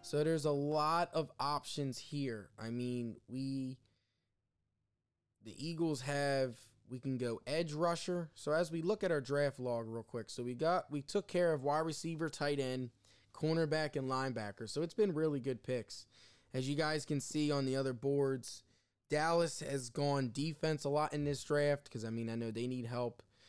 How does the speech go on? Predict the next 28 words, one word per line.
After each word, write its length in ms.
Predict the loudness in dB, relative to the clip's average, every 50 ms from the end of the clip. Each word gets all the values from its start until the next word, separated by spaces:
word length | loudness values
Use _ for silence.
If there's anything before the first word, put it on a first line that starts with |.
| -20 _ _ _ -10
Um, 500 | -6 -4 -4 -4 -4 -4 -6 -6 -8 -12 -14 _ _ _ _ _ _ _ _ _ _ _ _ _ _ _ _ _ _ _ _ _ _ _ _ _ _ _ _ _ _ _ _ _ _ _
here's 560 | -20 -8 -4 -4 -2 -2 -2 -2 -4 -4 -2
where 220 | 0 2 2 2 0
I 100 | -2 -2
think 300 | -2 -2 -2 -2 -2 -2
the 200 | -4 -6 -6 -4
Eagles 440 | -6 -4 0 2 2 2 2 2 0
in 160 | -2 -2 -2
the 80 | -2
fourth 340 | -4 -4 -4 -2 -2 -2 -4
round 440 | -4 -2 -2 0 0 0 0 -2 -4 -6 _ -20 -20 -20 -20 _ -6
I 100 | -2 0
know 160 | 2 2 2
they 100 | 2 2
need 160 | 2 2 2
help 240 | 2 2 2 2 2
on 160 | 2 2 4
linemen. 500 | 4 4 4 4 4 2 2 2 0 -2 -2 -4
I 120 | 0 2
also 340 | 2 2 2 2 2 0 2
know 180 | 2 2 2
they 120 | 2 2 0
need 180 | 0 -2 -2
help 240 | -2 -2 -2 -2 -2
on 100 | -4 -6
the 140 | -6 -6 -4
edge 200 | -2 -2 -4 -4
rusher. 500 | -4 -6 -6 -6 -6 -8 -10 -10 -12 -14